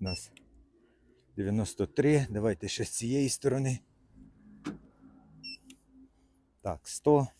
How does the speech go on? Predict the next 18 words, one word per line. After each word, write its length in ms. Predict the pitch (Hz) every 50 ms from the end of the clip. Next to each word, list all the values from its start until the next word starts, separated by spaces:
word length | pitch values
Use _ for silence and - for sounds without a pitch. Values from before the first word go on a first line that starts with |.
| - -
це 180 | - - 107 98
крило 380 | - - 92 107 104 101 101 98
в 60 | 98
нас 320 | 98 95 90 - - - _ _ _ _ _ _ _ _ _ _ - - - - _ _ - _ _ _ _ _ _ _ _ _ _ _ _ _ _ _ _
сто 260 | - - _ - 87
дев'ять, 640 | 85 98 135 143 143 143 123 123 120 - - - - -
давайте 420 | - 90 101 107 95 - - - -
ще 220 | - - - -
тут. 440 | - - 160 151 151 - - - - - _ _ _ _ _ _ _ _ - - - - - - _ - - - _ _ _ _ _ _ _ _ _ _ _ _ _ _ _ _ _ _ _ _ _ _ _ _ -
Сто 280 | - - - - 117 101
шість, 580 | - - - 127 135 147 - - - - - - - - - - - - - - - - - 196 185 - _ _ _ _ _ _ - - - - - - - - - -
тут 220 | 110 98 - -
у 40 | 101
нас 280 | 95 87 85 - - - - - - _ -
дев'яносто 560 | - 90 90 92 98 127 147 139 - - 131
шість. 480 | 127 - - 135 123 - - - - - - _ _ _ _ _ _ _ _ _ _ _ _ _ _ _ _ _ - - - _ - _ _ _ _ _ _ _ _ _ _ _ _ _ _ - - - - _ _ - - _ _ _ _ _ _ _ _ _ -
Дев'яносто 520 | 90 90 95 95 98 92 85 - - - 82
п'ять. 440 | - - 123 123 123 120 - -